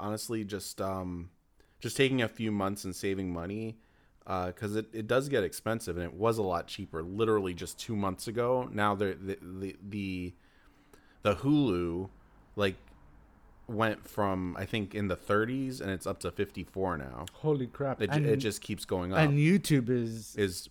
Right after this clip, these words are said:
Speaker 1: fifty.
Speaker 2: fifty.
Speaker 1: And we, we've just been doing the, uh, um, the free trials
Speaker 2: To certain, uh,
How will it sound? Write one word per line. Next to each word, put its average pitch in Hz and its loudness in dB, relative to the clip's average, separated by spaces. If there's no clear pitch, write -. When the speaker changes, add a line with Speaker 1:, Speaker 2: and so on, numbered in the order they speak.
Speaker 1:
fifty. 107 4
Speaker 2:
fifty. 98 2
Speaker 1:
And 107 2
we, 110 2
we've 120 0
just 123 -6
been 120 0
doing 107 4
the, 101 2
uh, 92 4
um, 92 2
the 98 4
free 113 0
trials 87 4
Speaker 2:
To 165 2
certain, 143 2
uh, 120 0